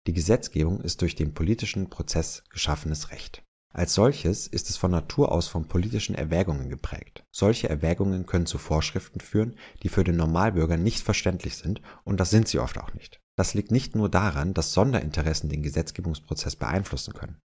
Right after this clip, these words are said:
Selbst wenn sich die Gesetzgeber selbstlos dem Gemeinwohl verschrieben hätten, bräuchten sie immer noch einen Grundsatz der Gerechtigkeit oder ein Ideal, um ihre Gesetzgebung zu leiten.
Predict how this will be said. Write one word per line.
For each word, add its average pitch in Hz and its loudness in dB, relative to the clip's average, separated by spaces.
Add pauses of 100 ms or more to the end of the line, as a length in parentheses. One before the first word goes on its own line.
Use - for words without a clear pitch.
Selbst - 4
wenn 92 4
sich 78 -4
die 78 -2
Gesetzgeber 78 0
selbstlos 76 2
dem 73 -2
Gemeinwohl 127 2
verschrieben - -4
hätten, 135 -4 (320)
bräuchten 92 2
sie 76 -2
immer 147 4
noch 135 2
einen 92 0
Grundsatz 95 0
der 67 -2
Gerechtigkeit - -2
oder 107 4
ein - -2
Ideal, 82 2
um 90 -4
ihre 110 0
Gesetzgebung 80 -4
zu - -4
leiten. 117 -6